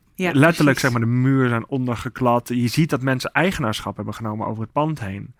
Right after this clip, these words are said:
Speaker 2: En dat is natuurlijk iets waarin we in onze, ehm, ja, nogal cleane maatschappij steeds minder plek voor hebben.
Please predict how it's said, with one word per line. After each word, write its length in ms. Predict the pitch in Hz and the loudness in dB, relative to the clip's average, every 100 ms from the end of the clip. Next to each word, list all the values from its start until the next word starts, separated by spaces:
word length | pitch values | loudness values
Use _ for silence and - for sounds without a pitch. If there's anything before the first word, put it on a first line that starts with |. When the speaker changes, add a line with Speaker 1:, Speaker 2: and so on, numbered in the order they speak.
| - - - - | -20 -20 -20 -8
Speaker 2:
En 120 | 123 | 0
dat 160 | 127 139 | 2 2
is 80 | 131 | 0
natuurlijk 320 | 127 127 120 | -2 -4 -2
iets 180 | 135 127 | -4 0
waarin 400 | 127 123 123 123 | 0 2 0 -2
we 160 | 120 | -2
in 200 | 120 120 - | -4 -8 -6
onze, 560 | 139 127 - 120 110 - - - - _ | -6 -4 -4 -2 -4 -8 -20 -20 -20 _
ehm, 420 | - 113 110 110 110 107 110 _ _ _ _ | -6 -2 -2 -2 -6 -10 -14 _ _ _ _
ja, 360 | - 117 117 110 | -6 0 0 0
nogal 380 | 117 117 110 - | -2 -4 -6 -4
cleane 600 | - 127 135 131 120 117 | 0 2 2 2 0 -2
maatschappij 720 | 113 117 113 - - 151 107 | 0 -2 -2 -8 0 2 2
steeds 260 | 120 - 139 | 0 -2 -2
minder 240 | 156 165 | 0 0
plek 280 | 101 185 196 | 0 -2 -2
voor 180 | - 101 | -6 -6
hebben. 360 | 104 90 101 | -4 -6 -10